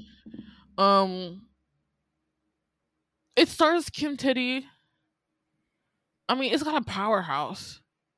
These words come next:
Ooh, Kim Eun-hee is writing it.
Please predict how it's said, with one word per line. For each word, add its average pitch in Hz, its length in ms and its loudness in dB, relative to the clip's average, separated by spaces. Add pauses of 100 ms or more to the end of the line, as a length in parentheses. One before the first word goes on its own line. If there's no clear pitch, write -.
(1000)
Ooh, 247 220 4
Kim 247 260 0
Eun-hee 202 420 0
is 170 140 2
writing 139 280 -6
it. 90 200 -14